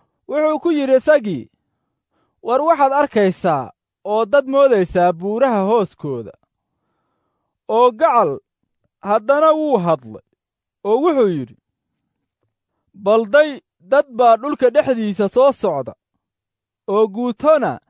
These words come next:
waxay soo ag socotaa geedkii Meconenim." Markaasaa Sebul wuxuu ku yidhi isagii, "Meeh, afkaagii aad ku tidhi,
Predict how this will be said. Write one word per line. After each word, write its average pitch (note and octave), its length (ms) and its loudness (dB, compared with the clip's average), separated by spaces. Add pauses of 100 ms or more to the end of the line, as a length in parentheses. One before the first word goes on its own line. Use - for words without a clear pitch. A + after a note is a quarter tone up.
(440)
waxay C4+ 300 2
soo C4 160 0 (140)
ag E4+ 80 0
socotaa G#3 560 0
geedkii F3 840 -2 (360)
Meconenim." B3 1080 0 (360)
Markaasaa C4 680 2
Sebul A#3+ 580 0 (340)
wuxuu A#3 220 0
ku D4+ 140 -6
yidhi C4+ 240 -2
isagii, A#3 560 -2 (120)
"Meeh, F#3+ 460 2 (460)
afkaagii G3 680 -2
aad A3 240 0
ku D4 140 -10
tidhi, D#3 440 -8